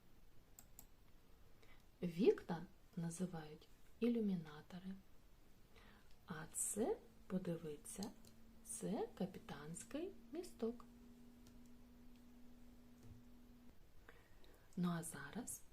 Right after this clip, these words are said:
подивіться на картинку і скажіть, як називається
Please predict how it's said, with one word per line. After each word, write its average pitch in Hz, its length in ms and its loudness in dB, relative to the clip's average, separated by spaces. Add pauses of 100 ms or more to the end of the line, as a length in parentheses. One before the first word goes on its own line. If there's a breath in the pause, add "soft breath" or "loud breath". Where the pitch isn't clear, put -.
(120)
подивіться 196 640 6
на 233 280 4
картинку 175 800 0 (1700 loud breath)
і 240 140 8
скажіть, 208 600 0 (1000)
як 185 480 6
називається 170 1000 0